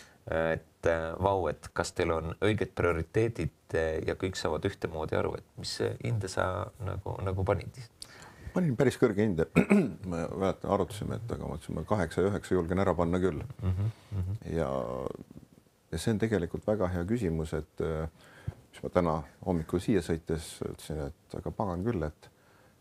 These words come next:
Speaker 2: see on ainult minu arvamus.
Speaker 1: Mhm.
Speaker 2: Ja tegelikult, äh, minu arvamus on kindlasti väga oluline ja väga hea ja kõik ja puha. Aga mis tegelikult loeb, on see, et, et mida siis meeskond arvab.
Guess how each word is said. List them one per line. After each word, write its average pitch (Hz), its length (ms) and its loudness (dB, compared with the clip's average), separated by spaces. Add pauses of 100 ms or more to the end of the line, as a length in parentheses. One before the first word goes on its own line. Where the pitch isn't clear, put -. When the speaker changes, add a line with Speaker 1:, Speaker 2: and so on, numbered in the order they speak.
Speaker 2:
see 110 120 0
on 107 80 4
ainult 95 180 0
minu 104 160 4
arvamus. 67 400 -4 (300)
Speaker 1:
Mhm. 78 340 -6 (360)
Speaker 2:
Ja 82 200 -6
tegelikult, 85 720 2
äh, 78 160 0
minu 95 240 2
arvamus 82 320 -2
on 82 80 0
kindlasti 82 400 -2
väga 82 160 2
oluline 98 400 0
ja 76 160 -4 (160)
väga 65 320 -4
hea 113 300 4
ja 80 100 -2
kõik 87 240 0
ja 107 80 0
puha. 107 240 2 (880)
Aga 80 260 -2
mis 80 160 -4
tegelikult 87 480 0
loeb, 90 240 4
on 85 160 -2
see, 87 300 0
et, - 160 -12
et 80 160 -8
mida 82 240 -4
siis 95 160 -4
meeskond - 320 -2
arvab. - 240 -8